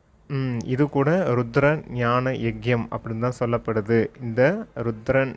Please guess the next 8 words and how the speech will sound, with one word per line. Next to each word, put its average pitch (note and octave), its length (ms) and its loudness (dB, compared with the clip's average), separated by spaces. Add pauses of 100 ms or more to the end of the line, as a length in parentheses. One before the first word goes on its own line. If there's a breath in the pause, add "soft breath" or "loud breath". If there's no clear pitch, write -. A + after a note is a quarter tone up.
(100)
ஞான A#2 340 0
யஜ்யத்தை A#2+ 680 -2
யார் A#2+ 280 4
வந்து A#2 280 0
படைக்கிறார்? A#2 500 0 (280)
சிவபாபா. A2 840 2
"ருத்ரனே A2+ 380 0
வந்து C#3+ 400 0